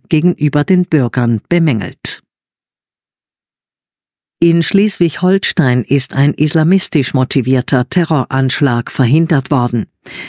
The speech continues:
Das berichtet die Bild-Zeitung unter Berufung auf eigene Recherchen. Demnach wurde ein siebzehnjähriger Deutsch-Türke verhaftet, der einen Terroranschlag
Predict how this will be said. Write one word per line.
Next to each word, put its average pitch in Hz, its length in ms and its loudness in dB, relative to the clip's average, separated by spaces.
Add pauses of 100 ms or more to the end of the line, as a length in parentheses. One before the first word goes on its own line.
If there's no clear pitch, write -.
Das 117 220 -2
berichtet 139 460 -2
die 147 80 -2
Bild-Zeitung 151 880 0
unter 170 380 0
Berufung 151 680 0
auf - 260 -4
eigene 127 460 0
Recherchen. 135 720 0 (640)
Demnach 165 600 2
wurde 131 300 0
ein 147 180 2
siebzehnjähriger 131 920 0
Deutsch-Türke 131 880 -2
verhaftet, 147 680 -2 (400)
der 147 200 0
einen 156 300 0
Terroranschlag 147 920 -2